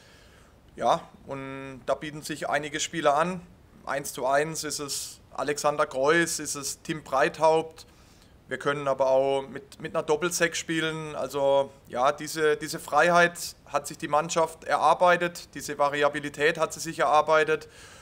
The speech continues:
Ja, und diesen ein oder anderen Moment, äh,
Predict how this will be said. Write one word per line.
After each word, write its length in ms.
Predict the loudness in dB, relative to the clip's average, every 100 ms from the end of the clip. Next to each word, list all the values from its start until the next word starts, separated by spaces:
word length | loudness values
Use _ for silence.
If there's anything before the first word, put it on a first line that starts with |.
| -20 _
Ja, 160 | 2 2
und 420 | 2 -4 -14 -14
diesen 220 | -12 -6
ein 180 | -2 0
oder 160 | 0 -2
anderen 280 | -2 -4
Moment, 580 | -4 -4 -2 -2 -6 -10 -18 -20 -20 -20 _ _ _ -8
äh, 580 | 2 4 6 4 4